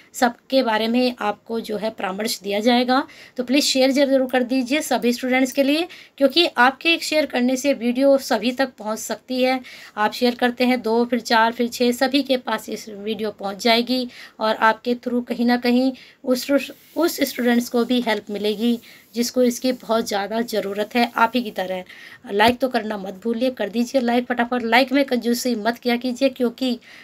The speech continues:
आपका एक लाइक ही है जो हमें मोटिवेशन देता है। अब यहाँ पर एक नोट है, सभी शिक्षार्थियों से अपेक्षा की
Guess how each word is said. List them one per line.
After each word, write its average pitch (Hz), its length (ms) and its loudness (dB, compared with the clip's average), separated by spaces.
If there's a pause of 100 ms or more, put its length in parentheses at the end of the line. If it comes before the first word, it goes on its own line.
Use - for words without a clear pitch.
(160)
आपका 226 260 2
एक 277 180 4
लाइक 240 260 4
ही 269 140 0
है 285 220 2
जो 240 180 -2
हमें 226 240 -2
मोटिवेशन 208 640 -2
देता 208 320 -2
है। 196 200 -2 (560)
अब 247 180 4
यहाँ 247 280 4
पर 285 220 0
एक 247 540 0 (340)
नोट 220 300 -2
है, 269 200 0 (340)
सभी 294 380 4
शिक्षार्थियों 269 560 2
से 262 160 2
अपेक्षा 247 440 0
की 277 240 -4